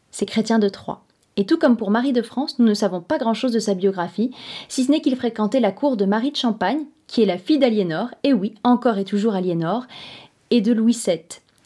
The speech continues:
Puis Chrétien ira à la cour de Philippe d'Alsace.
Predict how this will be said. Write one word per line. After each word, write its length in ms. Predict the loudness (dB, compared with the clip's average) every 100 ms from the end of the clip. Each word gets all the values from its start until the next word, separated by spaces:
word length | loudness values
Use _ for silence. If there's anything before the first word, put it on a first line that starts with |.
| _ -20 _ _ _ _ _
Puis 240 | 0 0 0
Chrétien 400 | -2 -2 2 2
ira 240 | 2 2
à 80 | 0
la 120 | -2
cour 360 | -2 0 0 0
de 100 | -4
Philippe 340 | 0 2 4
d'Alsace. 680 | 4 2 -2 -12 -18 -20 -20